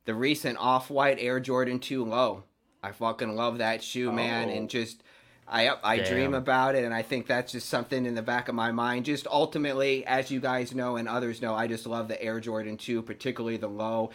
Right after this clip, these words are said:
Speaker 1: and I just think what he was able to do by taking a three D scan of the sole and an actual shoe that he wore with his signature and then was able to just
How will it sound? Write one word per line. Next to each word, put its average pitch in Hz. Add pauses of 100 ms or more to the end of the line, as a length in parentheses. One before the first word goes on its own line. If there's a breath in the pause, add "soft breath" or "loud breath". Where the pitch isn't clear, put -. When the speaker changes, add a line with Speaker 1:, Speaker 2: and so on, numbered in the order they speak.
(180 loud breath)
Speaker 1:
and 107
I 123
just 123
think 117
what 127
he 131
was 117
able 120
to 110
do 113
by 107
taking 120
a 104
three 123
D 117
scan 110
of 95
the 98
sole 117 (340 loud breath)
and 107
an 110
actual 110
shoe 131
that 110
he 123
wore 117
with 110
his 107
signature 123
and 113
then 110
was 110
able 127
to 120
just 113